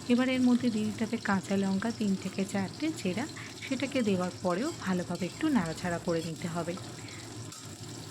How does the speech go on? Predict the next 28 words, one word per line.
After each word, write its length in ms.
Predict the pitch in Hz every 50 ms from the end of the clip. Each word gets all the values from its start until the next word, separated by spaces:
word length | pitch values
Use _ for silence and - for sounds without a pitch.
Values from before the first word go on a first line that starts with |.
| - - - - - - -
এবারে 380 | 240 247 247 311 302 302 302 285
এর 60 | 247
মধ্যে 380 | 226 208 196 196 175 214 214
দিয়ে 180 | 196 185 185 185
দিতে 240 | 180 180 - - 220
হবে 220 | 220 185 214 247
সেই 220 | 233 - 208 185 175 -
গ্রেট 280 | - 185 190 196 196 -
করা 320 | - - 185 175 240 349 359 - -
কচুটা। 460 | 226 165 - - - - - 180 180 196 - - - - - - - - - -
তো 80 | - 208
সমস্ত 480 | 196 - 226 220 220 226 220 - - 247 240 -
কচু 300 | 220 196 - - 240 269
আমি 260 | 254 214 196 202 196
এর 60 | 180
মধ্যে 320 | 185 185 180 - 214 226
দিয়ে 200 | 202 190 175 175
দিলাম। 340 | 170 175 185 190 190 220 285 339 - -
এবারে 360 | - 202 196 220 214 202 226
গ্যাসের 400 | 214 202 196 185 180 - - 220
ফ্লেমটাকে 640 | 220 - - 214 208 202 196 - 202 196 - 269 277
low 260 | 254 226 208 190 190
to 140 | - - 247
medium-এ 520 | 247 220 202 180 170 180 185 190 190 190
রেখে 360 | 185 180 175 - - - 247 330 - - - - - - - -
ভালো 320 | 202 175 196 214 233 254 262
করে 260 | 254 262 233 233 311 - -
সব 220 | - - 220 202